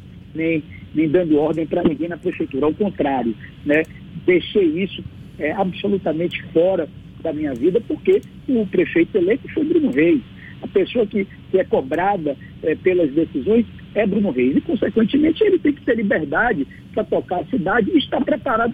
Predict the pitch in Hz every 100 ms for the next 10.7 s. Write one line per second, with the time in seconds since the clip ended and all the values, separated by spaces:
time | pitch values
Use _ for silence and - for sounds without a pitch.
0 | - 359 185 170 127 - - 220 262 277
1 | 202 190 170 170 160 - - 135 139 196
2 | 151 123 - - 165 175 160 143 - 143
3 | 139 160 151 139 165 - - 123 - 170
4 | 202 - - 220 214 214 - 185 185 -
5 | 240 - 220 220 214 240 240 185 185 185
6 | 269 254 254 - - - - - - 196
7 | 214 233 233 - - 175 170 175 208 196
8 | - 185 - 156 156 - - - - 214
9 | 226 139 175 240 214 190 165 151 165 220
10 | 160 208 240 - 127 147 180